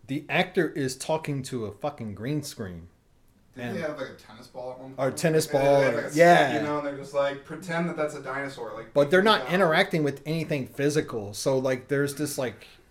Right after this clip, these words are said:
Speaker 1: I don't know, man. Like, it just doesn't work for me. Like,
Speaker 2: Yeah.
Speaker 1: if the C G I is really amazing, like,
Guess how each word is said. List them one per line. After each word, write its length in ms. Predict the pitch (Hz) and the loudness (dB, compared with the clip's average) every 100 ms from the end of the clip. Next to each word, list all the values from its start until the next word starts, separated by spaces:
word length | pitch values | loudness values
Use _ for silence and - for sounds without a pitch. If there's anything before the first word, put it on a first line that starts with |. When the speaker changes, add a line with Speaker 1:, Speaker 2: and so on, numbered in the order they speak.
| _ _ _ _ _ _ _ _ | _ _ _ _ _ _ _ _
Speaker 1:
I 140 | - 131 | -14 -12
don't 160 | 131 | -10
know, 220 | 107 113 107 | -10 -10 -10
man. 420 | 90 92 95 95 | -10 -12 -12 -12
Like, 180 | 98 - | -14 -14
it 60 | |
just 180 | 107 127 | -14 -10
doesn't 420 | 139 131 113 90 | -6 -6 -6 -8
work 280 | 95 98 87 | -12 -12 -14
for 140 | - 104 | -14 -12
me. 320 | 95 85 98 _ - | -12 -14 -18 _ -10
Like, 340 | 107 104 - _ _ _ - | -8 -8 -12 _ _ _ -12
Speaker 2:
Yeah. 80 | 127 | -10
Speaker 1:
if 60 | |
the 80 | 143 | -6
C 180 | 135 185 | -4 -2
G 200 | 170 147 | 0 2
I 160 | 147 143 | 4 2
is 160 | 127 | 0
really 500 | 98 135 165 175 151 | -4 0 4 6 6
amazing, 600 | 151 135 131 123 113 90 | 4 0 -2 -4 -8 -10
like, 300 | 98 101 101 | -10 -10 -12